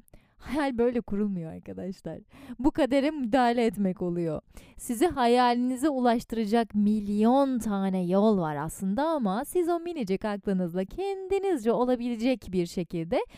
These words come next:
o hayale nasıl ulaştığınızı düşünüyorsunuz, tasarlıyorsunuz. Çünkü hayal böyle daha elle tutulabilir, daha gerçekçi hale geliyor ya. Ama işte gerçek hayal kurmak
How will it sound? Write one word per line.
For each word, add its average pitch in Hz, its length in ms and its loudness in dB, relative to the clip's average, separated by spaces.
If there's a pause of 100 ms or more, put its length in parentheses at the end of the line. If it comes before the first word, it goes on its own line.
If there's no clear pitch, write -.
(300)
o 370 140 2
hayale 240 640 0 (460)
nasıl 359 560 -2
ulaştığınızı 202 1120 0 (640)
düşünüyorsunuz, 185 760 -4
tasarlıyorsunuz. 160 1160 -6 (840)
Çünkü 214 280 -4
hayal 196 400 0
böyle 202 280 2
daha 208 180 -2
elle 202 320 -2
tutulabilir, 190 640 -4
daha 185 180 -2
gerçekçi 185 540 -4
hale 185 340 -2
geliyor 196 380 -2
ya. 240 220 -2 (320)
Ama 190 220 2
işte 208 280 -2
gerçek 175 560 -4
hayal 190 400 -4
kurmak 214 480 -2